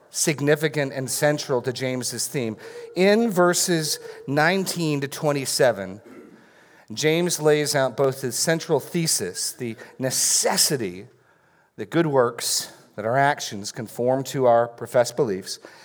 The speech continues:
and the three major areas and domains he intends to examine that in. Um, we look at the necessity. Look at verses twenty-six and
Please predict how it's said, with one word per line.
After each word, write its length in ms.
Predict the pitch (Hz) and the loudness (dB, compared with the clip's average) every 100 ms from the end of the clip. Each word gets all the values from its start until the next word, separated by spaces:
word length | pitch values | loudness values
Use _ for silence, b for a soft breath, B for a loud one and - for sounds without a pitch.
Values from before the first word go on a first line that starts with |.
| B B - | B B -2
and 320 | 240 226 185 | 2 4 2
the 100 | 170 | 0
three 520 | - 175 202 220 220 B B B | -2 -2 0 0 -2 B B B
major 640 | 131 156 180 196 170 175 165 | -2 2 2 2 2 0 2
areas 540 | 170 196 185 143 139 | 2 4 6 4 2
and 100 | 139 | -2
domains 540 | 139 143 165 156 151 - | -2 0 0 0 -2 -2
he 140 | 180 | -2
intends 440 | 160 147 143 139 | -2 -2 -2 -2
to 160 | - - B B B | 0 -2 B B B
examine 520 | 135 127 165 180 165 | -2 0 4 4 4
that 180 | 151 147 | 4 6
in. 340 | 175 139 87 - B B - B B B B B B - | 4 4 0 -12 B B -20 B B B B B B -6
Um, 320 | 110 110 107 B - | -2 0 -2 B 0
we 120 | 143 | 0
look 420 | 143 185 175 - | 6 6 4 4
at 380 | 165 160 160 - | 6 6 4 -4
the 180 | 156 143 | -6 -2
necessity. 720 | 143 - 208 202 - 151 120 | -2 0 4 4 2 -2 0
Look 160 | 156 | 0
at 60 | 160 | 0
verses 380 | 160 - 156 - | -6 -6 -8 -8
twenty-six 880 | - 147 151 147 - - - 147 151 | -4 0 0 0 -6 -10 0 0 0
and 140 | 131 | -6